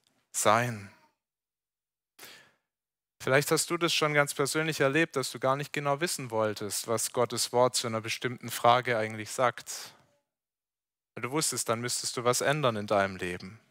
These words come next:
Ist nicht so genau nachgefragt, vielleicht sogar ein Wort, das dir die Bibel sagt, ganz bewusst ausgeblendet, um nicht danach zu leben. Und die Weisheit sagt,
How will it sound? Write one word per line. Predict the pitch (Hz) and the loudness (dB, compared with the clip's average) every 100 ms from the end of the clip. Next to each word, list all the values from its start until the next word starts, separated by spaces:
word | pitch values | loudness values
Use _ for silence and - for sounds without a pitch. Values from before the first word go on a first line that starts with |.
| - | -16
Ist | - | -6
nicht | 147 147 | -2 2
so | 170 | 4
genau | 165 156 151 | 4 6 6
nachgefragt, | 147 160 - 160 - - 143 - | 6 4 2 -6 -4 2 2 2
vielleicht | 135 135 160 | -2 0 0
sogar | - 156 147 131 | -2 -2 0 0
ein | 131 123 | 0 0
Wort, | 135 170 - - | 2 2 0 -8
das | 147 - | -8 -6
dir | - 135 131 127 - - - - | -4 -2 -2 -4 -14 -20 -16 -10
die | |
Bibel | 135 147 156 151 | -6 -4 -2 -2
sagt, | - 139 139 | 2 2 2
ganz | 135 135 | -2 -2
bewusst | - 131 143 - | -6 -4 -4 0
ausgeblendet, | 117 135 143 139 - 110 107 104 95 - - - - _ _ _ _ _ _ | 2 4 2 -2 -2 0 0 -2 -8 -6 -8 -8 -14 _ _ _ _ _ _
um | 113 | -6
nicht | 123 131 - | -4 -4 -2
danach | 120 117 | 0 0
zu | - - | 0 -6
leben. | 113 107 110 107 98 107 _ _ _ _ _ _ _ _ _ _ _ _ - - | -4 0 0 -2 -10 -14 _ _ _ _ _ _ _ _ _ _ _ _ -18 -16
Und | - | -10
die | 110 | -2
Weisheit | 117 120 - 123 | 0 0 0 -2
sagt, | - 123 - - | -2 -4 -6 -12